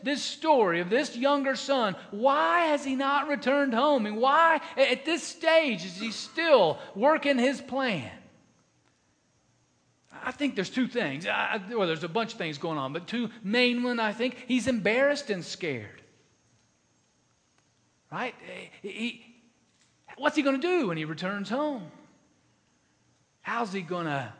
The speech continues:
admit it? How are folks going to respond? Well, let's, uh, read on verse seventeen through twenty-four. But when he came to himself,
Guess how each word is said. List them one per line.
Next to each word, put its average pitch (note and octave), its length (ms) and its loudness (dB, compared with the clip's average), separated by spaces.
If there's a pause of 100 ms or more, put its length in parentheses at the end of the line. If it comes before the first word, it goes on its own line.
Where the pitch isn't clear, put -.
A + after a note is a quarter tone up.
(120)
admit D#3+ 340 -6
it? B3+ 220 -10 (300)
How F#3+ 240 -8
are F#3 40 -8
folks F3 440 -8 (280)
going D#3 360 -10
to C#3+ 100 -14
respond? B2+ 540 -12 (3000)
Well, F3 100 -2
let's, G#3 220 -2 (160)
uh, G3+ 120 -6 (280)
read F#3+ 300 -2
on C#3+ 440 -4 (300)
verse D#3 320 -8
seventeen E3 720 -6
through C#3 420 -10 (280)
twenty-four. C#3+ 680 -10 (3000)
But F#3 140 0
when G3+ 140 2
he G3 80 0
came B3+ 420 2
to C#3+ 140 -6
himself, B2 640 -8